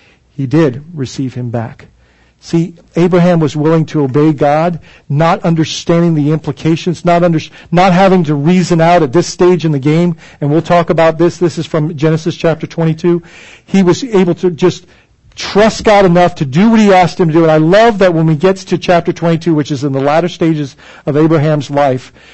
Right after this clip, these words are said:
when, when, often when God speaks to him, he's got a lot of questions. He's, he's got questions that are littered with doubt. And yet, when it comes to this particular occasion, he says simply this,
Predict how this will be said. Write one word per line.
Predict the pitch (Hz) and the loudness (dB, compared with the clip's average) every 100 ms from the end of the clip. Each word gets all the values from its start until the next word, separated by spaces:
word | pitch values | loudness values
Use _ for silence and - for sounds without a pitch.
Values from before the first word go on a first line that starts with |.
| - | -10
when, | 156 151 151 160 | -2 0 0 -2
when, | 185 156 151 156 - | -4 -2 -2 -6 -16
often | - - 180 202 196 170 | -18 -2 2 2 2 2
when | 160 143 | 2 2
God | 170 175 | 2 2
speaks | - - 190 - | -2 -2 -2 0
to | 165 | 0
him, | 156 139 | 0 0
he's | 156 151 | -2 0
got | 175 | 2
a | 143 | 2
lot | 139 147 | 2 2
of | 156 | 0
questions. | - 165 127 - 110 98 - _ _ _ _ _ | 0 -2 -2 -6 -12 -12 -20 _ _ _ _ _
He's, | 165 165 | -2 -2
he's | - 190 156 | -2 -2 0
got | - 175 135 147 147 _ | 2 0 -2 -12 -14 _
questions | - 208 208 196 147 | -2 0 0 -2 0
that | 165 | 2
are | 156 | 2
littered | 151 185 202 143 | 2 2 2 0
with | 143 143 - _ | 0 -2 -6 _
doubt. | 160 185 135 - - _ _ _ _ _ _ _ - | 0 0 0 -6 -20 _ _ _ _ _ _ _ -2
And | 160 165 | 2 4
yet, | 208 190 175 - | 4 2 0 -4
when | 165 | -2
it | 165 | -2
comes | - 202 202 | 0 0 0
to | 175 | -2
this | 147 202 | 0 0
particular | - 202 208 180 180 | 0 -2 -2 2 2
occasion, | 165 185 190 196 226 196 - _ | 2 2 2 2 -2 -4 -12 _
he | 165 | -6
says | - 170 160 - | 0 0 0 -2
simply | - 180 185 | -4 0 2
this, | 156 151 - | 2 0 -2